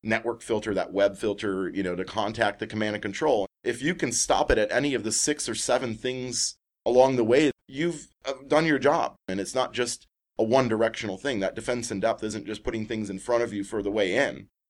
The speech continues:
It's also looking at all the stuff on the way out. So you've got kind of two swings of the bat, if you will. Well, let, let's continue exploring, you know, how people are getting infected.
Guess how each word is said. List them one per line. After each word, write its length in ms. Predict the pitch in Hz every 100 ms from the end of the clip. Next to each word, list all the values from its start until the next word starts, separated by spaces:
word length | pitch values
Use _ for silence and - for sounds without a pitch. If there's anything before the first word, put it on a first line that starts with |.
| _
It's 160 | - -
also 240 | 165 220
looking 300 | 143 110 117
at 80 | 107
all 100 | 107
the 80 | 113
stuff 300 | 110 123 127
on 80 | 135
the 60 |
way 180 | 131 143
out. 240 | 151 175 -
So 160 | - 113
you've 140 | 113
got 340 | 127 139 - -
kind 180 | 151 151
of 100 | 131
two 340 | - 160 - -
swings 280 | - 170 151
of 60 |
the 80 | 131
bat, 180 | - 170
if 140 | 170
you 80 | 80
will. 180 | 64 - _ _ _ _ _ _ _ _ _
Well, 160 | 113 135
let, 120 | 175
let's 200 | 208 226
continue 420 | - 151 180 165
exploring, 1000 | 117 - - 117 120 107 92 90 - 95 -
you 80 |
know, 120 | 107 87
how 240 | - 113
people 260 | 117 113 104
are 80 |
getting 240 | 95 98 90
infected. 380 | 85 107 -